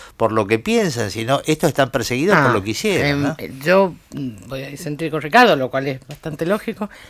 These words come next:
Speaker 2: Yo creo que claramente dentro de lo que fue la estructura, eh, de justicia o del poder judicial del gobierno macrista hubo una especial persecución por motivos ideológicos a personajes emblemáticos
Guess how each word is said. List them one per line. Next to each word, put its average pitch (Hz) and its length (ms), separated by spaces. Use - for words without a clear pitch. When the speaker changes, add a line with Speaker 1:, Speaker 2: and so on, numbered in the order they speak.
Speaker 2:
Yo 185 120
creo 196 160
que 175 140
claramente 190 680
dentro 175 540
de 143 600
lo 160 200
que 147 100
fue 160 160
la 170 80
estructura, 170 640
eh, 139 380
de 143 80
justicia 151 920
o 170 80
del 147 180
poder 151 320
judicial 147 640
del 131 260
gobierno 151 360
macrista 190 480
hubo 175 80
una 175 140
especial 175 480
persecución 160 720
por 151 140
motivos 156 420
ideológicos 160 680
a 156 160
personajes 175 520
emblemáticos 156 840